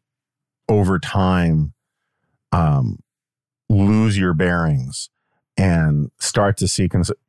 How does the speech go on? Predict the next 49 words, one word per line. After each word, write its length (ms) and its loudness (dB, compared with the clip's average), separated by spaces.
start 240 0
to 80 -2
see 120 -2
yourself 360 0
as 120 -2
basically 600 -2
a 160 0
glorified 600 0
political 400 -2
consultant 460 -4
for 160 -2
a 60 -2
party 520 0
rather 340 2
than 180 2
an 120 2
independent 520 -2
thinker. 480 -6
And 80 0
I 60 2
just 160 -2
think 140 0
it's 100 -4
a 40 -2
danger. 520 0
And 140 2
that's 140 0
the 80 -4
ki-, 100 -4
anyway, 300 2
I 120 -2
bring 180 0
all 220 0
that 160 2
up 160 -2
just 200 -2
to 80 0
say 300 0
that, 260 0
you 80 -2
know, 280 0
what 180 -2
we're 80 0
trying 380 2
to 80 2
do 340 2
at 120 -4
the 80 -2
Dispatch, 920 -4